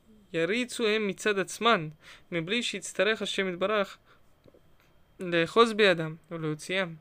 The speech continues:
וזה אמת וברור. וממש נתקיים זאת בימינו, שהרבה מבני עמנו כבר נטמעו ונשקעו בין העמים, וחשבו עצמם ללא בני עמנו, וללא בני אל חי. בא אותו רשע,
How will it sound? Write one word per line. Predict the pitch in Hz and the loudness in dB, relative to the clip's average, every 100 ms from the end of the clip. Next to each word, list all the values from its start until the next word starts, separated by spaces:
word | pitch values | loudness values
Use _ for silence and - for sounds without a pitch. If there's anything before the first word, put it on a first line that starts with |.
| - | -12
וזה | 160 170 170 | -8 -2 0
אמת | 185 214 | 0 -2
וברור. | 202 190 196 175 - _ _ _ _ _ - - - - - _ - 175 | 0 0 0 -4 -12 _ _ _ _ _ -20 -20 -20 -20 -20 _ -14 -4
וממש | 160 170 220 185 | 0 0 0 -2
נתקיים | 151 175 196 190 | -4 0 2 2
זאת | 196 190 | 2 2
בימינו, | 170 160 202 180 156 - - - - | 0 2 0 0 -6 -14 -18 -16 -16
שהרבה | - 139 151 160 | -4 -2 0 2
מבני | 202 196 180 196 | 2 0 2 2
עמנו | 185 196 208 | 4 2 0
כבר | - 185 | 0 2
נטמעו | 185 175 - 170 202 | 2 -2 -4 -2 -2
ונשקעו | 185 165 - 190 208 | -2 -6 -6 -2 -2
בין | 185 185 | -2 -2
העמים, | 180 180 185 160 - - - - - | -4 -4 -6 -8 -16 -18 -16 -8 -6
וחשבו | 147 151 - 202 | 0 0 4 2
עצמם | 202 208 208 196 | 2 2 0 2
ללא | 170 175 214 | 2 2 0
בני | 190 196 202 | 0 -2 -2
עמנו, | 196 202 175 160 - - - - - | -2 -4 -6 -10 -16 -18 -16 -14 0
וללא | 160 151 165 202 | 4 6 6 4
בני | 190 196 208 | 2 0 2
אל | 196 | 0
חי. | - 208 185 160 - - - - - - _ - 175 | 2 2 2 -2 -14 -20 -20 -20 -20 -20 _ -16 6
בא | 196 | 8
אותו | 226 214 202 | 8 6 4
רשע, | 180 156 160 | 2 0 -2